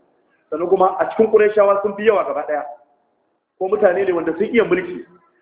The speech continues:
Saka a zamanin Annabi ya naɗa su, sun jagoranci jihadi,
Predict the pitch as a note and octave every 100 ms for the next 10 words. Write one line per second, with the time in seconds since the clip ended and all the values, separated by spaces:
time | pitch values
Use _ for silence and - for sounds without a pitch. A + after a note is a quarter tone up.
0 | _ _ _ - C3+ C3+ D#3 G#3+ G#3 G3+
1 | E3+ F#3+ E3 F3+ F#3+ A3+ E3+ E3+ G3+ A3+
2 | _ _ _ _ - G#3 F3+ D3+ D#3+ D#3
3 | G3+ F3 D#3+ G3 G3